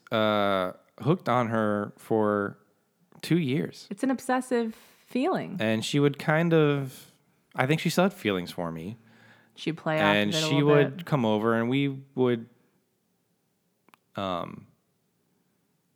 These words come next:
Speaker 1: hang out once in a while. And I don't know. I could just tell, like, she still had feelings,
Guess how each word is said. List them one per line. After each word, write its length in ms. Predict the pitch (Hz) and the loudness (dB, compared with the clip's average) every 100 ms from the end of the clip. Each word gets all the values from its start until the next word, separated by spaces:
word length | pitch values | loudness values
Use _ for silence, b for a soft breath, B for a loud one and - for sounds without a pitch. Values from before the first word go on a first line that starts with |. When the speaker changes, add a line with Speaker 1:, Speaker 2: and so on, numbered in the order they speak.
| _ | _
Speaker 1:
hang 200 | - 143 | -8 -2
out 140 | 143 101 | 0 0
once 340 | 98 107 107 | 0 -2 -4
in 80 | 104 | -6
a 60 | 95 | -4
while. 440 | 90 90 90 87 | -2 0 0 -2
And 100 | - | -2
I 40 | 131 | -2
don't 140 | 135 | 0
know. 80 | 98 | 0
I 140 | 123 | 0
could 60 | 143 | -2
just 160 | 143 | -2
tell, 160 | 143 127 | 2 4
like, 260 | 117 107 - | 4 0 -4
she 120 | - | -4
still 180 | 151 131 | -2 -2
had 280 | - 104 | -2 -4
feelings, 380 | 92 98 95 92 | -2 -4 -4 -6